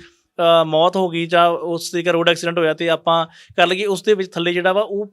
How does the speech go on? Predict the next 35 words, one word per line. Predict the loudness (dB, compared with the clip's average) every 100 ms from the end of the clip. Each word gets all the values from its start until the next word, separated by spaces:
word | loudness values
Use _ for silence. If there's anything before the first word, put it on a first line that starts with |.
| -4
ਫੰਡ | -2 -2
ਇਕੱਠਾ | -4 -6
ਕੀਤਾ | -6 -6 -4
ਜਾ | -4
ਰਿਹਾ, | -4 -6
ਉਹ | -6 -2 -2
ਬੜੀ | 0 0
ਹੈਰਾਨਗੀ | 2 0 0 -2
ਵਾਲੀ | 0
ਗੱਲ | 2 2
ਹੈ। | 2 -2 _ _ _
ਤਾਂ | -2
ਇੱਕ | 0 0 -2 -2
ਇੰਡੀਆ | -2 -2 0 2
ਦੇ | 2
ਵਿੱਚ | 2 -2
ਉਸ | -4 -6
ਚੀਜ਼ | -8
ਨੂੰ | -4 -4
ਨਹੀਂ | -4
ਪਲੇਅ | -4 -6
ਕੀਤਾ | -4 -6
ਜਾ | -4 -4
ਰਿਹਾ, | -4 -8 -4
ਉਹ | -2
ਪਲੇਅ | 2 0
ਕੀਤਾ | 0 0 2
ਜਾ | 2 2
ਰਿਹਾ | 2 2
ਵਾ | 0 -2 _ _ _ -2
other | 2 2
ਸ-, | 0 -6 -8 -2
ਕੰਟਰੀਆਂ | 0 0 0
ਦੇ | 0
ਵਿੱਚ। | -2 -6